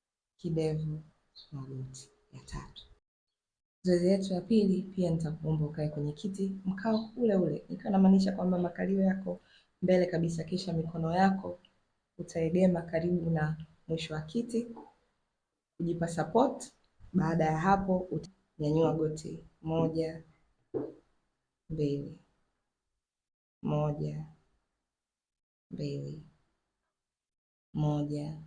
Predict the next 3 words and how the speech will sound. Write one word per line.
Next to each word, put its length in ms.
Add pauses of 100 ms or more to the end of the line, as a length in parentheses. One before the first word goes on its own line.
(1400)
mbili. 360 (320)
Lengo 340
letu 600